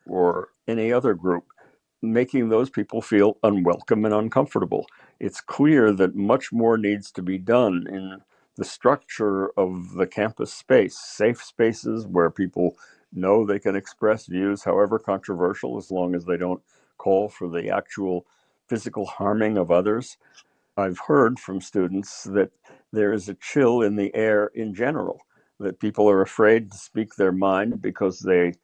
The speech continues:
think they might be ostracized or might cross a line. Uh, I don't think Harvard or any institution that I know has done as good a job as, as all of us should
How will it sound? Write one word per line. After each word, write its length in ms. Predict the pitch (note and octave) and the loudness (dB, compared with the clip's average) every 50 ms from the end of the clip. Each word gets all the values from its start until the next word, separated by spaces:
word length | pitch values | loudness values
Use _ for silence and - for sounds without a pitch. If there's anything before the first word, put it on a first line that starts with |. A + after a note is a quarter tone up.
| _ _ _ _ _ _ _ | _ _ _ _ _ _ _
think 300 | - A#2 A2 A2+ - - | -6 -6 -6 -6 -6 -2
they 160 | - G#2 F#2+ | 0 2 2
might 360 | F#2+ F#2+ F#2 F2+ F2 F2 - - | 2 2 2 0 0 -2 -4 -4
be 200 | G2+ F#2 F2+ F#2 | -4 -2 -2 0
ostracized 920 | F#2+ G2+ G#2+ B2 - - C3+ B2 - - A#2 A2 A2 B2+ B2+ B2+ B2 - - | 2 2 2 0 -2 -4 -8 -6 -4 -2 -2 0 0 -2 -4 -6 -8 -12 -12
or 120 | F#2 F2+ | -10 -10
might 320 | F2 F2 F2 F2+ - - _ | -8 -8 -8 -10 -10 -12 _
cross 320 | - G#2 G2 F#2+ - - | -2 -2 -2 -2 -2 -6
a 40 | - | -10
line. 520 | F2+ F2 F2+ F#2+ G2 G2+ G#2 A2+ B2+ C3+ - _ _ _ _ _ _ _ _ - | -8 -6 -4 -4 -2 -2 -4 -4 -6 -8 -10 _ _ _ _ _ _ _ _ -14
Uh, 180 | - - - - - - _ _ _ | -12 -12 -12 -14 -16 -20 _ _ _
I 140 | - G#2 G2+ | -8 -8 -4
don't 240 | G2+ A2+ A#2 B2+ B2 | -2 -2 -2 -4 -4
think 240 | _ B2 G#2+ G2+ - | _ -6 -6 -6 -2
Harvard 440 | - G#2+ G#2 G#2+ A2+ A#2 A2 G2+ G2+ | 2 4 4 4 4 0 0 0 2
or 280 | G2 G2 G2+ - - | 2 2 0 0 -2
any 220 | A2 C3 C#3+ D3 G#2+ | -2 0 0 0 0
institution 720 | G2 - - _ - - - F#2+ F2+ - - F2+ F2+ F2+ | -2 -4 -8 _ -12 -8 -6 -6 -6 -8 -10 -10 -8 -8
that 120 | F#2 F#2+ F#2+ | -6 -6 -6
I 120 | F#2+ F#2 | -6 -6
know 300 | F2+ F2+ F#2+ F#2+ F#2 F#2+ | -6 -6 -6 -4 -4 -4
has 140 | F#2 F#2 G2+ | -6 -4 -4
done 180 | G#2+ G2+ F#2+ F#2 | -4 -4 -4 -4
as 120 | F2+ F#2 | -8 -6
good 180 | G2+ G#2 F#2+ G2 | -4 -2 -2 -2
a 60 | G2 | -2
job 360 | F2+ F#2+ G2 G2 G2 G2+ G#2 | -2 -2 -2 0 0 -2 -4
as, 300 | G2+ F#2 F2+ F2 - - - - | -6 -8 -10 -14 -16 -8 -6 -6
as 120 | G2 F2+ | -4 0
all 240 | G2+ G2+ A2+ B2+ B2+ | 2 2 4 4 2
of 100 | G#2 F2+ | 2 0
us 120 | F#2 - - | -2 -6 -10
should 420 | - - D3 D3+ C3+ G2+ F#2+ | -6 0 2 2 4 2 0